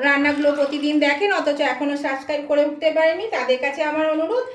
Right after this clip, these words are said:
অবশ্যই কিন্তু আমার চ্যানেলটা সাবস্ক্রাইব করে আমার পাশে থাকুন। আর পাশে থাকা বেলটা অবশ্যই ক্লিক করে দেবেন, যাতে আমি যে ভিডিও আপলোড করার সাথে সাথে নোটিফিকেশন আপনাদের মোবাইলে পৌঁছে যায়, আর সবার আগে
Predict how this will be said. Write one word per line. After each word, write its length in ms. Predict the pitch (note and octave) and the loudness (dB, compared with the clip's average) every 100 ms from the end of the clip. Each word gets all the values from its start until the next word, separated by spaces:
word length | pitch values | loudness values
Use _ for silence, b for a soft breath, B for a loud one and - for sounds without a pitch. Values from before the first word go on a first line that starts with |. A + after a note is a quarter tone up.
| B B A3+ | B B 2
অবশ্যই 380 | C4 - G4 G4 | 4 2 -2 -4
কিন্তু 180 | G4 E4+ C#4+ | -4 -4 -4
আমার 140 | C4+ B3+ | -4 -4
চ্যানেলটা 280 | B3 B3 B3 | -4 -4 -4
সাবস্ক্রাইব 360 | B3 B3 - C#4 C#4+ | -4 -6 -6 -4 -2
করে 120 | C#4+ D4+ | 0 0
আমার 140 | D4+ D4 | -2 -2
পাশে 220 | D4 D4 E4 | -2 -4 -4
থাকুন। 260 | D#4+ D#4+ A#4+ B B - | -4 -2 -6 B B -2
আর 80 | A3+ A3+ | -2 0
পাশে 220 | A3+ D4 C#4+ | -2 -2 -2
থাকা 180 | D4 D#4 D4+ | 0 0 0
বেলটা 260 | F4 G4+ A#4 C#4 | -4 -2 0 0
অবশ্যই 360 | B3+ B3 C4+ C4+ | 0 0 -2 -2
ক্লিক 200 | D4 D4+ | -6 -6
করে 140 | E4+ D#4+ E4+ | -2 -2 -2
দেবেন, 200 | A4 B4 C#4 | -2 -2 -2
যাতে 180 | B3 B3+ B3 | -2 -2 -2
আমি 120 | B3 B3 | -4 -6
যে 60 | B3 B3 B A#3+ | -8 -14 B -10
ভিডিও 260 | B3 B3 B3+ C4 | -6 2 4 4
আপলোড 240 | B3 C4 B3+ | 4 2 2
করার 200 | C4+ C4+ C#4+ | 0 0 -2
সাথে 180 | C#4 C#4+ | -4 -4
সাথে 180 | D#4 D4 G#4 | -4 -4 -2
নোটিফিকেশন 540 | D4+ C4 C4 B3 A#3+ C4 B3 | -2 -4 -4 -6 -4 -4 -4
আপনাদের 300 | B3+ B3 C4 | -4 -2 0
মোবাইলে 340 | C4 C4+ C4+ C#4+ C#4+ | 0 0 2 2 4
পৌঁছে 280 | C#4+ C#4+ D#4+ E4 | 2 2 0 0
যায়, 140 | A#4 B B B A3 | 0 B B B -4
আর 80 | A3 A3+ | -2 -2
সবার 280 | - B3 D#4 | 0 2 2
আগে 140 | C#4 | 2